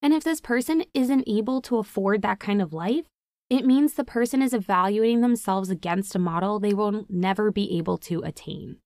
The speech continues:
Obviously, this can really start to prey on the person's satisfaction with their own life. If we're looking at some sort of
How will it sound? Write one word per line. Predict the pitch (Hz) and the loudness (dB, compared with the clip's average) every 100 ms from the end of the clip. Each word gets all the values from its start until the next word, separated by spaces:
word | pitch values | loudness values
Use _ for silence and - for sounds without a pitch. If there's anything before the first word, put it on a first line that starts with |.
| _ _ _ _ _ _ - | _ _ _ _ _ _ 0
Obviously, | 190 202 254 254 285 277 277 - _ _ | 0 2 0 0 -4 -2 -4 -8 _ _
this | 214 214 | -2 2
can | 247 226 | 4 4
really | 196 202 | 4 2
start | 208 202 196 | 2 0 -2
to | 208 | -4
prey | - 175 175 | -6 -4 -4
on | 170 | -4
the | 175 | -4
person's | - 170 - 180 | -4 -6 -2 -2
satisfaction | 175 160 - 156 160 165 165 | -2 -4 -2 -6 -6 -4 -4
with | 175 | 0
their | 185 240 | 0 2
own | 311 262 | 2 2
life. | - - - _ - - | -2 -8 -14 _ -20 -10
If | 233 | -4
we're | 262 226 | 0 2
looking | 220 254 311 277 | 2 0 -2 -2
at | 226 202 | -2 -4
some | - 208 202 | -4 -2 -2
sort | 208 196 | -2 0
of | 190 165 | -2 -4